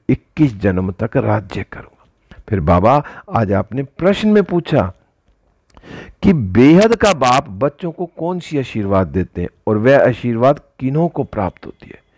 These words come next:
बाबा तो आया ही संगम पर हमें आशीर्वाद देने, कौन सी आशीर्वाद है कि बच्चे तुम सुखी रहो,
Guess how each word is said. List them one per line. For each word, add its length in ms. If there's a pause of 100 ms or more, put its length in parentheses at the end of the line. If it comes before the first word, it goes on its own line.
(640)
बाबा 420
तो 400 (140)
आया 240
ही 60
संगम 440
पर 160
हमें 240
आशीर्वाद 540
देने, 420 (340)
कौन 240
सी 180
आशीर्वाद 520
है 120 (320)
कि 100
बच्चे 360
तुम 220
सुखी 400
रहो, 320